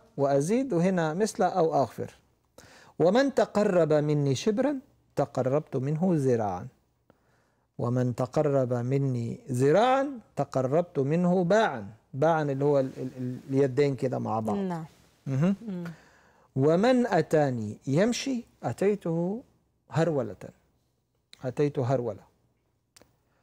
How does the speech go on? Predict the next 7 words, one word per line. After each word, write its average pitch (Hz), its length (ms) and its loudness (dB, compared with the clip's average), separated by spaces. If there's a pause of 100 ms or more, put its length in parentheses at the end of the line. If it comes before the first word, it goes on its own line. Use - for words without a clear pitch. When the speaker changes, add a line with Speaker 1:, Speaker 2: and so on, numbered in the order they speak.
(240)
Speaker 1:
وه-، 147 340 2 (100)
وهرولة 151 460 2
دي 139 100 0
هرجع 123 380 0
لها. 113 240 -8 (120)
"ومن 196 460 4
لقيني 156 920 2